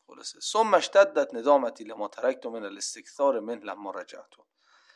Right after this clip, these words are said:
ولی وقتی از پیش او جدا شدم و رفتم، از او فاصله گرفتم، خیلی پشیمون شدم.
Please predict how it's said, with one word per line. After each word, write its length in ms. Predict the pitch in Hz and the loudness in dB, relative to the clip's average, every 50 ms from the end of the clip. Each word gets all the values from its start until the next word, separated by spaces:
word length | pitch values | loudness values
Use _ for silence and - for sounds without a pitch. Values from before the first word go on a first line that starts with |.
| _ _ _ _ | _ _ _ _
ولی 120 | 131 135 | -6 2
وقتی 280 | 143 147 139 139 - 131 | 4 4 4 4 0 -4
از 160 | 117 117 - | -6 -6 -8
پیش 160 | - 113 107 | -12 -12 -10
او 120 | 120 113 107 | -10 -8 -8
جدا 300 | - 113 107 107 110 101 | -8 -8 -6 -4 -4 -6
شدم 320 | - - 110 107 107 104 | -6 -8 -8 -6 -6 -6
و 60 | 107 | -4
رفتم، 400 | 104 110 107 104 - - 110 107 | -2 -2 -2 -2 -4 -10 -12 -12
از 100 | 107 107 | -12 -14
او 60 | 104 104 | -14 -12
فاصله 380 | - 104 98 - - 104 107 | -12 -12 -12 -12 -12 -12 -10
گرفتم، 240 | 107 110 110 104 107 | -10 -8 -6 -6 -6
خیلی 280 | 104 - 120 - 160 139 | -6 -6 -8 -8 -6 -6
پشیمون 420 | - 113 - - - 107 107 104 | -6 -8 -8 -8 -10 -12 -14 -14
شدم. 320 | - - - _ - - | -14 -18 -20 _ -20 -20